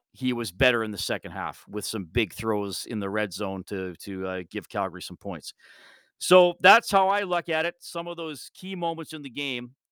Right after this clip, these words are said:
where the Elks lost the battle or were beaten by Calgary or shot themselves in the foot. So here continues to be the story for the Elks. N-, they're at nine losses. Uh, we, I mean, look, they were a long shot to make the playoffs anyway.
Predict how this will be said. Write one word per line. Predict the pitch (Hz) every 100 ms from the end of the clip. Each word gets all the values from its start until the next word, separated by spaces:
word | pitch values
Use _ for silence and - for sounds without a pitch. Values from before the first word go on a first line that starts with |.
| _
where | 120 135
the | 135
Elks | 139 131 - - -
lost | 117 143 143 -
the | 110
battle | 135 135 131 131
or | 123 117
were | 113 107
beaten | 92 135 127
by | 117 113
Calgary | - 117 113 113 104
or | 101
shot | - 120 113
themselves | 107 - 107 95
in | 98
the | 95
foot. | - 107 - - - - _
So | - 170 170 170
here | 135 160 226
continues | 240 214 165 208 214 202
to | -
be | 165
the | 190
story | 160 - 175 170
for | - 151
the | 139
Elks. | 127 - - 98 _ _ _ _
N-, | 151 139 -
they're | 143 151
at | 139
nine | 135 170 196 190
losses. | 151 135 107 - 123 - 117
Uh, | 117 - 101
we, | 139 143 - 139 147
I | 151
mean, | 143
look, | 123 -
they | 165
were | 160
a | 131
long | 135 135
shot | - 135 -
to |
make | 120 120
the | -
playoffs | 123 123 110 -
anyway. | 135 131 131